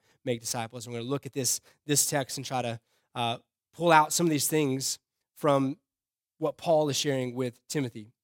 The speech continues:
Here's, here's the first thing I want us to see. It comes right in the very beginning of what we read.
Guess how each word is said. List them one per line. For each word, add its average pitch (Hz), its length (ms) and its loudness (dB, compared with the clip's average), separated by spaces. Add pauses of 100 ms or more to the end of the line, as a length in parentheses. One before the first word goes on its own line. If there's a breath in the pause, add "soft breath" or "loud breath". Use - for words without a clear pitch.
(280)
Here's, 214 240 0
here's 196 200 2
the 196 80 -4
first 170 280 0
thing 151 100 -2
I 131 60 0
want 127 140 0
us 117 100 -4
to 127 60 -8
see. 113 180 -6
It - 720 -20
comes 139 200 -4
right 160 200 6
in 160 60 0
the 143 60 -2
very 143 180 0
beginning 127 300 -2
of 117 80 -8
what 123 100 -8
we 113 60 -12
read. 107 220 -12